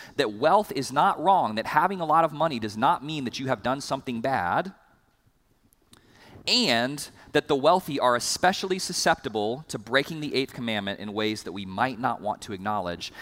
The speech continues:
and that we might never get caught for until we get caught for it. Now, last week we used the language of spectrum,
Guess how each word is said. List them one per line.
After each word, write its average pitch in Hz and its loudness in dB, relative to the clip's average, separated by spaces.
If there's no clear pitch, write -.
and 104 -4
that 101 -4
we 95 -6
might 98 -2
never 104 -4
get 92 -8
caught - -8
for 78 -12
until 95 -6
we 90 -6
get 82 -10
caught 80 -6
for 143 -16
it. - -20
Now, 101 -2
last 151 4
week 151 -6
we 135 -8
used 123 -4
the 120 -6
language 113 -2
of - -10
spectrum, 135 -2